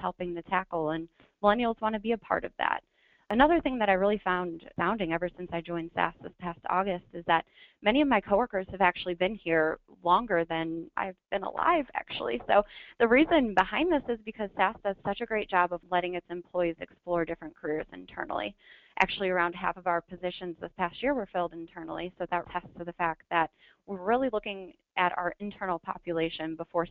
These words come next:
seeking someone new to join the organization. And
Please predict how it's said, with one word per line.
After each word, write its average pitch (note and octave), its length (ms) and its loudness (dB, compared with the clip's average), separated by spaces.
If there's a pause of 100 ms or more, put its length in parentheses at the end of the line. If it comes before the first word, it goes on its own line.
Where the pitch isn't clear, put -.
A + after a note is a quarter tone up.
seeking E3 460 -4 (340)
someone G#3 240 0
new F3+ 140 -2
to F3+ 140 -10
join E3 260 -2
the - 80 -8
organization. E3+ 840 -4 (380)
And F#3 260 0